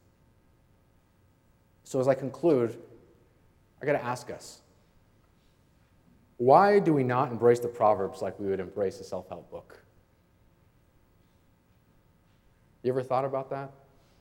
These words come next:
Why don't we embrace the Proverbs like we embrace a self-help book? I see people get excited. I get excited. "Oh, the new book came out." But honestly, sometimes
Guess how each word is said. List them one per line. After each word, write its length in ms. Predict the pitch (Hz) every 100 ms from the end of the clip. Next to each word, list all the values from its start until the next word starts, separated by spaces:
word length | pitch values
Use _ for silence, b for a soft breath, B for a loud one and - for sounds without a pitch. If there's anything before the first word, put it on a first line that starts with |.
| b _ _ _ _ _ _ -
Why 160 | 147
don't 140 | 175 180
we 100 | 165
embrace 400 | 123 117 127 -
the 100 | 98
Proverbs 500 | - 113 113 95 104
like 160 | 98
we 160 | 107 104
embrace 420 | 95 95 104 104
a 60 | 101
self-help 420 | - 101 127 135
book? 140 | 95 -
I 80 |
see 160 | 147 165
people 260 | 165 139 131
get 100 | 120
excited. 580 | - - 120 139 110 -
I 140 | 151
get 160 | 151 113
excited. 480 | - - 113 98 - B -
"Oh, 120 | -
the 100 | 233
new 100 | 233 254
book 220 | 269 269
came 220 | 240 233
out." 460 | 208 165 120 - - - - _ _ _ _ _ _ _ _ _ _ _ _ _ _ _ _ _ _ _ _ _ _ _ _
But 160 | 123 123
honestly, 360 | 135 160 160 180
sometimes 680 | 175 156 160 165 160 -